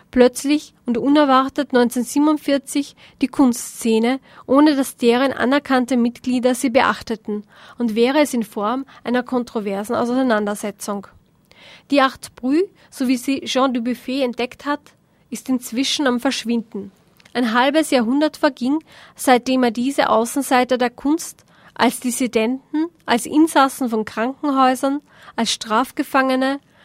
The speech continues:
als Leute, die sich in allen Bereichen gegen die gesellschaftlichen Konventionen wehren, bekannt gemacht hatte. In der ersten Hälfte des zwanzigsten Jahrhunderts bringen Orte der Isolierung und der Absonderung,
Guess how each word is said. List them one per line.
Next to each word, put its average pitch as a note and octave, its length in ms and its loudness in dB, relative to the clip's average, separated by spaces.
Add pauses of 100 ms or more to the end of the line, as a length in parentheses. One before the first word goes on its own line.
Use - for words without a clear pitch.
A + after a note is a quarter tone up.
(100)
als - 240 0
Leute, B3 460 4
die B3+ 120 -2
sich A#3+ 220 -4
in B3 120 -4
allen C4+ 300 2
Bereichen A#3 600 0
gegen B3 180 -2
die A#3 80 -2
gesellschaftlichen B3+ 880 -2
Konventionen A#3+ 840 0
wehren, G#3 360 -4 (260)
bekannt A#3+ 440 -2
gemacht G3+ 400 -4
hatte. G#3 380 -6 (680)
In C4 60 0
der C4 160 4
ersten D4+ 380 2
Hälfte B3 480 0
des A#3+ 160 -6
zwanzigsten C#4+ 580 -2
Jahrhunderts C4 640 0 (300)
bringen C4+ 280 4
Orte C4+ 380 0
der B3+ 140 2
Isolierung B3+ 760 -2 (260)
und A#3+ 140 0
der - 80 2
Absonderung, C4 800 -2